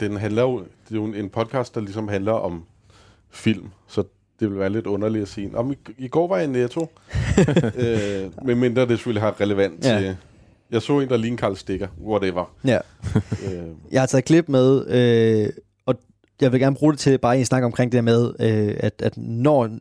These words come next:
Speaker 2: I så alligevel kommer på banen, så er det et tilfælde af, at, øh,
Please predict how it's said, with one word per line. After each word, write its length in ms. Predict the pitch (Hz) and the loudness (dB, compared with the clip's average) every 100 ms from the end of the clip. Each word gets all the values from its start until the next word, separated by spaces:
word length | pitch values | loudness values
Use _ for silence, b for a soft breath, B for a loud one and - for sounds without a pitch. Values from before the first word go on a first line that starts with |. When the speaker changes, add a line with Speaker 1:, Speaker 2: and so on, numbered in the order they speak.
| - | -4
Speaker 2:
I 80 | 120 | -2
så 120 | - | 2
alligevel 560 | 120 131 143 123 113 - _ | 2 2 2 2 2 -4 _
kommer 180 | - 113 | -2 -2
på 80 | 101 | 0
banen, 340 | 107 110 117 | 0 0 -2
så 120 | 107 123 | 0 0
er 20 | |
det 60 | |
et 60 | 113 | 2
tilfælde 420 | - 120 117 107 | 0 2 2 2
af, 280 | 107 104 101 | 2 2 0
at, 180 | 98 - | 0 -2
øh, 120 | 98 | -2